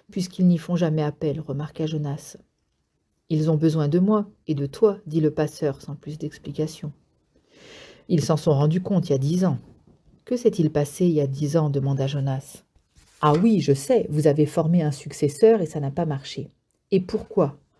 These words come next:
Pourquoi est-ce qu'ils se sont rendus compte qu'ils avaient besoin de nous ? Le passeur sourit d'un air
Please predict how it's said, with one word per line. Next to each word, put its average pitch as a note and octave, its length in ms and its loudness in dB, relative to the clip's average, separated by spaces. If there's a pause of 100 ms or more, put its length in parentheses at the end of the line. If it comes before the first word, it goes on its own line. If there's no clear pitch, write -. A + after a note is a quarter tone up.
(160)
Pourquoi C#4+ 360 -2
est-ce F3+ 180 0
qu'ils E3+ 120 -4
se - 120 -8
sont D#3+ 200 -4
rendus G3 360 0
compte B3+ 280 -4
qu'ils D#3 200 -2
avaient D3 160 6
besoin E3 320 0
de E3 160 -2
nous ? C#3 220 -2 (1080)
Le F3+ 140 2
passeur G3 420 0
sourit F#3 400 -4
d'un D#3+ 220 0
air E3 280 -4